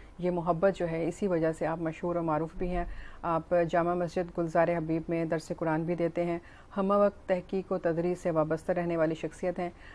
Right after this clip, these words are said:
अ, हमारी खुशनसीबी कि माशाल्लाह आप रोज़ाना हमारे प्रोग्राम में तशरीफ़ लाते हैं और बहुत सारे सवालात जो आपके जहनों में होते हैं और जो हमारे जहनों में होते हैं,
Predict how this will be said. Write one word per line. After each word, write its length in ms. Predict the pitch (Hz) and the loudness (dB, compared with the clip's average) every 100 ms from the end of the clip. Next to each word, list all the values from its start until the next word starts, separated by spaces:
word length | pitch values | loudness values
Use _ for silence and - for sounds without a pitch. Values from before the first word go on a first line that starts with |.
| - | -6
अ, 300 | 180 170 160 | -2 0 -2
हमारी 300 | 170 180 170 | -2 4 4
खुशनसीबी 640 | 175 190 185 - 196 196 180 - - - | 4 -2 -2 0 0 2 -2 -8 -14 0
कि 260 | 170 165 | 2 2
माशाल्लाह 440 | 170 160 - 180 175 | 2 2 0 0 -2
आप 160 | 175 | -2
रोज़ाना 340 | 175 170 170 175 | -2 0 2 2
हमारे 220 | 175 165 | 0 0
प्रोग्राम 300 | 175 165 170 | 0 0 0
में 100 | 165 | 0
तशरीफ़ 280 | 175 190 - | -2 -2 2
लाते 220 | 170 165 | 2 2
हैं 200 | 175 175 | 0 0
और 320 | - 175 160 160 | 0 2 2 0
बहुत 320 | 170 208 240 | -2 -2 0
सारे 180 | 196 175 | 0 2
सवालात 420 | 175 170 165 165 | 0 0 0 0
जो 100 | 180 | -2
आपके 360 | 180 190 240 | 0 2 2
जहनों 260 | 202 185 175 | 2 0 -2
में 120 | 175 | -2
होते 220 | 165 160 | -4 -4
हैं 80 | 170 | -4
और 80 | 175 | -4
जो 120 | 180 | -4
हमारे 360 | 180 175 185 208 | -2 2 4 2
जहनों 280 | 185 175 170 | 0 -4 -2
में 120 | 165 | -4
होते 220 | 156 160 | -4 -4
हैं, 160 | 170 | -6